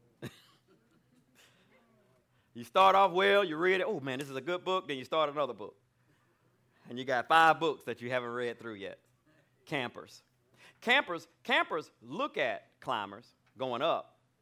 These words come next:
but campers have the propensity to talk about quitters. Somebody say, "I'm not a, I'm not a camper."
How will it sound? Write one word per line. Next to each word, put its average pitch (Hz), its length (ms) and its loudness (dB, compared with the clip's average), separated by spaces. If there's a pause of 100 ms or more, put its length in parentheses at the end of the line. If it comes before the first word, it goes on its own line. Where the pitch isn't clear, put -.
(520)
but 135 180 -8
campers 139 640 -6
have 151 200 2
the - 80 -16
propensity 113 800 -10
to 131 60 -16
talk 123 260 -4
about 101 260 -8
quitters. 90 320 -12 (4000)
Somebody 117 220 -8
say, 120 60 -8
"I'm 120 100 -8
not 104 180 -8
a, 123 140 -12
I'm 120 100 -10
not 117 140 -8
a 117 60 -12
camper." 143 440 -8